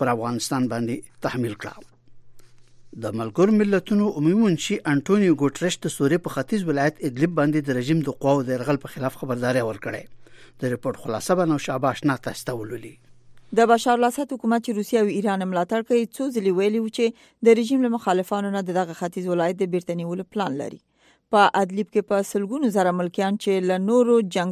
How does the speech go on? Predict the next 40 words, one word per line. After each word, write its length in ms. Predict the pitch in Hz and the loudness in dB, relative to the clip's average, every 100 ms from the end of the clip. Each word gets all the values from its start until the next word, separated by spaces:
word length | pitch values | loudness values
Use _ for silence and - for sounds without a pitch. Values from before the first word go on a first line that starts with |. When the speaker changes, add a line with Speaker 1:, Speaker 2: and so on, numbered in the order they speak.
| 185 | -2
Speaker 2:
ځپلو 340 | 196 262 240 - | -2 -2 -2 -4
سیمو 180 | 180 165 | -6 -4
نه 80 | 165 | -2
راغلي 300 | 170 202 226 | 0 0 0
وو، 120 | 240 247 - - - 226 | 0 -2 -6 -20 0 4
راجمع 340 | 214 220 214 - | 4 4 0 -2
شوي 200 | 226 220 | -2 2
دي 80 | 220 208 | 2 4
او 40 | 196 | 0
کنټرول 460 | - 190 185 190 190 | 0 -4 -2 -2 0
یې 40 | 190 180 | 0 2
د 120 | 175 - 190 | 2 2 -2
النصر 520 | 185 202 247 202 170 _ _ - | -2 0 0 -2 -6 _ _ -4
جبهې 420 | 202 190 - 262 262 - - | 2 2 2 -4 -4 -8 0
او 100 | 240 247 | 4 6
یو 100 | 254 247 | 4 2
شمېر 260 | 240 226 | 0 2
نورو 240 | 220 208 185 | 2 0 0
وسلوالو 480 | 180 170 175 175 | 0 2 2 0
جنګیالیو 500 | 175 170 165 175 185 214 | -4 -4 -2 -2 -2 0
په 100 | 214 | 2
لاس 180 | 165 - | 0 -4
کې 100 | - | -16
دی. 100 | - _ _ _ _ 214 | -18 _ _ _ _ 2
د 120 | 226 226 | 4 4
ترکیې 360 | 240 214 247 240 | 0 0 2 2
حکومت 340 | 220 233 226 196 | 0 0 2 2
د 120 | 208 | 0
سوریې 260 | - 208 208 | 0 0 2
د 100 | 190 | 0
رژیم 220 | 190 196 190 | 0 -2 0
د 100 | 190 | 0
احتمالي 400 | - 185 175 185 | -2 -2 0 0
یرغل 340 | 185 175 180 175 | 0 0 -2 -4
پر 100 | 170 | -6
خلاف 340 | - 185 196 190 | -4 0 0 -2
خبرداری 440 | 190 175 170 175 208 | -4 -4 -2 0 2
ورکړی 340 | 220 214 220 220 | 0 0 0 2
دی 60 | 220 - - _ | 0 -2 -20 _
او 80 | - | 6